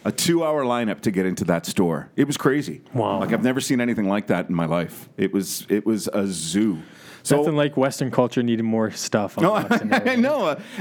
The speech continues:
Speaker 1: and, and then, uh, of course, as the day wears on, you get to the lunch hour and stuff. Eventually,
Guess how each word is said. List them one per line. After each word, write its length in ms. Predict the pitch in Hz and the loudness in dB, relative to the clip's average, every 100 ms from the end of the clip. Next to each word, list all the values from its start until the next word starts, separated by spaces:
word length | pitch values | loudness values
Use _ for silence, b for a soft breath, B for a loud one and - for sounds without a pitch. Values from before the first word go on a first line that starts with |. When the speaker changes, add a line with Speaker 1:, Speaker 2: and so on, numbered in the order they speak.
| - | 0
Speaker 1:
and, 200 | 165 165 | 0 0
and 180 | 160 160 | 0 0
then, 280 | 165 170 170 | 0 0 -2
uh, 220 | - 143 | 0 0
of 100 | 135 | 0
course, 240 | - 139 143 | 0 0 2
as 220 | 131 110 | 0 0
the 80 | 107 | 0
day 220 | 113 110 | 2 2
wears 380 | 104 104 98 98 | 2 0 -2 0
on, 300 | 98 101 92 | 0 0 0
you 80 | 92 | 0
get 140 | 101 | -2
to 80 | - | 0
the 100 | 95 | 0
lunch 320 | 92 95 - | 2 0 0
hour 140 | 90 85 | 0 0
and 80 | 85 | -2
stuff. 260 | 92 87 - | -2 -2 -2
Eventually, 640 | 95 101 107 - 143 175 | 0 0 0 0 -2 -2